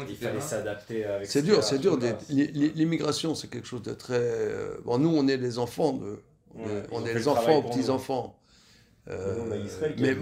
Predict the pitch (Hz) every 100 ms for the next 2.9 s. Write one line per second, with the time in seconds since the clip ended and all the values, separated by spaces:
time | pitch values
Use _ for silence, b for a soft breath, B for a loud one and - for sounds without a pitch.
0 | 151 151 202 156 120 131 127 190 147 101
1 | 101 104 123 98 - 104 117 110 104 101
2 | 107 113 117 107 98 104 110 156